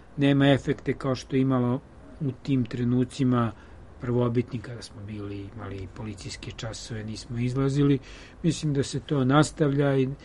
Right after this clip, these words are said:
a, mislim da tu ne dolazi do vraćanja na staro, naprotiv,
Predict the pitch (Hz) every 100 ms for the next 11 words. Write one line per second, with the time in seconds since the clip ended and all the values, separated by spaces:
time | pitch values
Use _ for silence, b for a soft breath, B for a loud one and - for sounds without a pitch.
0 | B B - 143 127 127 127 123 131 131
1 | - 135 131 127 - - 151 143 135 131
2 | 123 B B - 135 139 143 143 131 135
3 | 131 120 131 123 139 123 120 113 - 120
4 | 131 127 123 123 - 123 - 110